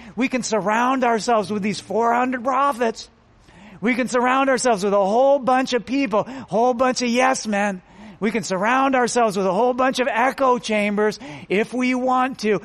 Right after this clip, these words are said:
We can find someone or something that will tell us what we want to hear. But through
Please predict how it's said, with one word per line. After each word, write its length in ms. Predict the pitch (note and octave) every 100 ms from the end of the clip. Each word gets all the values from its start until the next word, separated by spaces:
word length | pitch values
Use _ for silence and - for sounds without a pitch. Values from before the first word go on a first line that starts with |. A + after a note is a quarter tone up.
| C#4 F3
We 280 | D#3+ C4
can 160 | - A#3
find 360 | - A#3+ A3+ G3+
someone 480 | - A#3 B3+ C4
or 100 | C4+
something 440 | G#3+ B3+ B3+ A3+ F#3+
that 100 | F3+
will 120 | F3
tell 380 | - A#3+ A#3+ B3+
us 300 | A3+ A#3 G3
what 320 | G3 A3+ A3+
we 220 | G#3+ A3
want 320 | G3+ G3+ G#3+
to 80 | F#3+
hear. 560 | D#3+ F#3 F3+ E3 B2 A2+ - _ - - - - - - _ - _
But 160 | - D3
through 680 | - E3 F#3+ A#3 B3+ B3+